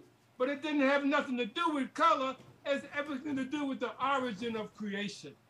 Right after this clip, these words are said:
The origin of creation. So when you outlaw something that is of creation, what you're saying is that you're outlawing the Nechir. And then you replace it with the term called God.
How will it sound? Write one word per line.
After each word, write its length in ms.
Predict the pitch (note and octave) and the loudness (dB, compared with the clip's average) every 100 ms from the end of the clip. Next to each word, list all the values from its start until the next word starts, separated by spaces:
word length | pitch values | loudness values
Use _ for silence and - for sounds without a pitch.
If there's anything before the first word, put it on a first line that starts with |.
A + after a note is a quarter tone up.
| _ _ _ - - - _ _ _ _ _ _ _ | _ _ _ -20 -20 -20 _ _ _ _ _ _ _
The 140 | G#3+ G#3 - | -4 -2 4
origin 460 | D4 D4 A3+ A#3+ | 4 6 4 4
of 180 | A#3 A3 | 4 2
creation. 600 | - A3+ G#3 G3 - C#3 - _ _ _ - | -2 0 0 0 -6 -14 -16 _ _ _ 0
So 200 | B3+ A#3 | 4 6
when 260 | C4 C4+ | 8 8
you 180 | D4+ C4 | 6 4
outlaw 760 | C#4+ D#4 D#4 D#4 C4 A#3 G3 - - _ | 4 6 4 4 6 6 4 -2 -8 _
something 440 | - C#4 C#4 C4 B3+ | 0 4 4 2 2
that 180 | B3 | 4
is 120 | B3+ A#3+ | 4 2
of 220 | A3+ - | 0 0
creation, 840 | A#3 A3 D#4 E4+ - A#3 G#3+ A#3 - _ _ _ - | -2 2 2 2 0 -2 -4 -4 -14 _ _ _ -2
what 220 | A#3+ B3 | 0 2
you're 120 | B3+ | 0
saying 680 | A#3 - D#4 D#4 C4+ A#3+ A#3 - | 0 4 6 6 6 4 0 -6
is 140 | B3 G3+ | -4 2
that 260 | C4+ B3+ | 4 4
you're 160 | B3+ A#3 | 2 0
outlawing 720 | D4 D#4 D4 D4 A3+ A3 A3 | 4 6 4 2 2 2 2
the 80 | A#3 | -2
Nechir. 640 | A3+ B3+ - E4+ E4 B3 - - _ _ _ _ | -2 -4 -4 -2 2 2 0 -10 _ _ _ _
And 160 | A#3 A3 | -2 2
then 180 | C4 B3+ | 2 2
you 160 | B3+ | 0
replace 480 | B3 - D4+ D#4+ D4 | -2 0 0 0 -2
it 100 | C4 | -6
with 140 | B3+ | -6
the 80 | A#3+ | -8
term 380 | - C4 B3 A#3+ | -6 -2 -2 -2
called 340 | - A3+ F#3+ | -2 -2 -2
God. 300 | F3 A#3 G3 | -4 -4 -4